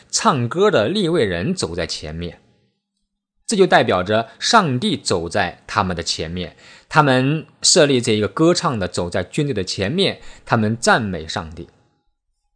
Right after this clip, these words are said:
他们歌唱说：“当称谢耶和华，因他的慈爱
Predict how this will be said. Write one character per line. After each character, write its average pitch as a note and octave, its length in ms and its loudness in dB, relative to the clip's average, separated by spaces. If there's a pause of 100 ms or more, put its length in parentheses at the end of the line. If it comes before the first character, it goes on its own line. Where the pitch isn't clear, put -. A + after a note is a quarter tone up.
(280)
他 F3 100 4
们 E3 100 4
歌 F#3+ 240 6
唱 D#3+ 260 0
说 A2+ 280 2 (200)
：“当 G3 280 6
称 G#3+ 280 2
谢 F#3 240 2
耶 C#3+ 120 2
和 A2+ 140 2
华， F#2 340 0 (200)
因 G3 320 4
他 E3 160 0
的 A#2+ 100 0
慈 - 260 -2
爱 A2 280 -4